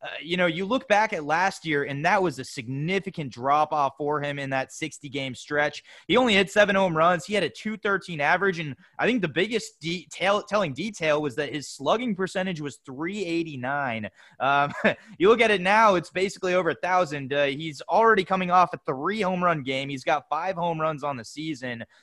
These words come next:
Um, he had three home runs, of course, on Sunday against Baltimore as well. And yes, Camden Yards is a launching pad. Yes, Baltimore may not have the best pitching, but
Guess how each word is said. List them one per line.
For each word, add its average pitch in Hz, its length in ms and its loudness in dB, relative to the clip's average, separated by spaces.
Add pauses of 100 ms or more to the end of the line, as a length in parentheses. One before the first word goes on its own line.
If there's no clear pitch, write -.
(120)
Um, 123 340 0
he 123 80 -6
had 139 180 -6
three 151 220 -4
home 147 220 -4
runs, 139 200 -4
of 127 60 -10
course, 139 320 -6
on 123 160 -6
Sunday 135 420 -2
against 117 280 -8
Baltimore 131 480 -4
as 110 160 -8
well. 139 240 2
And 127 120 -6 (200)
yes, 151 260 -2
Camden 180 380 -4
Yards 165 340 0
is 135 60 -14
a 143 60 -8
launching 160 420 -2
pad. 165 280 0
Yes, 143 240 0
Baltimore 151 460 -4
may 143 220 -2
not 139 180 -2
have 135 160 0
the 127 60 -12
best 131 260 -6
pitching, 135 380 -8
but 123 180 -4